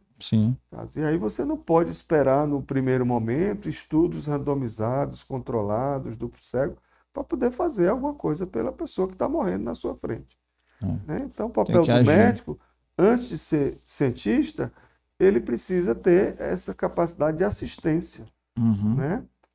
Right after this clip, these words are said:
Speaker 2: E eu sou muito grato a, aos que me atenderam, os médicos que me atenderam,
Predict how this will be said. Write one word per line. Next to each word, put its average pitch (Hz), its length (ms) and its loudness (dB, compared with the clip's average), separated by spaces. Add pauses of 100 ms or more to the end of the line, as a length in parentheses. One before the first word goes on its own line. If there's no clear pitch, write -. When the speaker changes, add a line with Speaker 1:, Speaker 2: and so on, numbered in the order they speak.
(540)
Speaker 2:
E 165 240 0
eu 185 80 10
sou 185 160 2
muito 196 220 0
grato 165 420 6
a, 120 200 0
aos 120 220 -4
que - 180 -8
me 123 100 -4
atenderam, 123 580 0
os 127 100 -4
médicos 127 300 -4
que - 100 -14
me 123 80 -4
atenderam, 151 720 -2